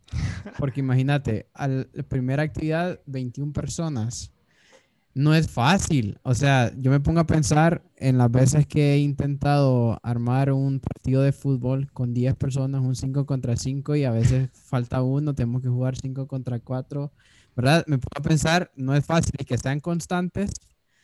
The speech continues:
Speaker 2: Yo creo que tiene bastante mérito en la manera que vos, ¿verdad? O tu equipo le ha dado visión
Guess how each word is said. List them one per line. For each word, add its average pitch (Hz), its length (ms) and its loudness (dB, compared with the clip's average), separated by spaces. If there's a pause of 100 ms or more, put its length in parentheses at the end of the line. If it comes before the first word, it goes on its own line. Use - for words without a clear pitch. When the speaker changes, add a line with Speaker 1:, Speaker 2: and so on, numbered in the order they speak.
(300)
Speaker 2:
Yo 139 120 4
creo 151 100 6
que 170 140 6
tiene 175 380 2
bastante 156 680 0
mérito 170 640 0 (520)
en 135 640 0
la 135 320 -2
manera 135 500 -2
que - 140 -8
vos, 147 500 -2 (160)
¿verdad? 123 240 -2
O 135 80 0
tu - 140 -8
equipo 156 640 -4 (840)
le 139 180 2
ha 135 60 4
dado 151 260 4
visión 131 640 0